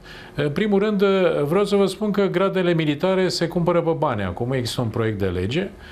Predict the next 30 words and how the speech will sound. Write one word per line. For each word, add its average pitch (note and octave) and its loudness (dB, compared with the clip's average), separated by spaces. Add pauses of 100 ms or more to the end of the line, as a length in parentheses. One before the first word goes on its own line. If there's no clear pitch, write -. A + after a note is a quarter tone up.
(300)
Apoi, E3+ 4
regia E3 2
de E3+ 2
activități C#3 0
nucleare A#2+ 0
se G2 -2
închide A2+ -2
pentru C3 -2
că A#2+ -2
intră C3+ -2
în C3 0
insolvență A#2 -2
pentru G#2 -2
șase B2+ -2
sute B2 -4
optzeci G#2 -2
de G#2+ -2
milioane A2+ -2
de F#2+ -2
lei. F2+ -6 (880)
Și - 0
apoi, G3 2
uh, D3+ 2
uh, C3 -4
există E3 0
ceea D3+ -2
ce - -4
se C#3 -4
numește, D#3 0 (580)
uh, A#2+ 0